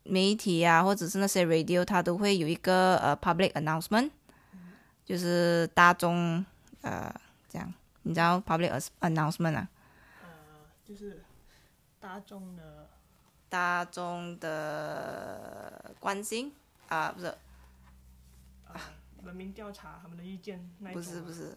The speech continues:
Speaker 1: public announcement 就比较像是好像，嗯，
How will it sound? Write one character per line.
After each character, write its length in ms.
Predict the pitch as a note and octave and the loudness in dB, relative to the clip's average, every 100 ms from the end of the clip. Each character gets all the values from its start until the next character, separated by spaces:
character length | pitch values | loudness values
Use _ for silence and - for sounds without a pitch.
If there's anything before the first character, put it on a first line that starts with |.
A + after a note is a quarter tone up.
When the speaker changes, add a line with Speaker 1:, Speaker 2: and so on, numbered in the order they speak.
| _ | _
Speaker 1:
public 280 | B3 C4 D#4 | -4 0 0
announcement 640 | - F#3+ G3 G#3+ A#3+ A#3+ A#3 | 0 0 0 0 -4 -6 -6
就 140 | A#3+ | -8
比 180 | - D#3+ | -8 -6
较 200 | E3+ E3+ | -2 -2
像 280 | G3+ G3 G3+ | -2 -2 -4
是 260 | - G3 | -4 -4
好 120 | F#3+ | -4
像， 460 | C#3 F3 F3+ F3 F3+ - _ - - - - - | -4 -4 -4 -6 -10 -14 _ -20 -20 -20 -20 -10
嗯， 840 | E3+ E3+ E3 E3 D#3+ D#3+ E3+ F3+ | -6 -6 -6 -8 -10 -12 -12 -14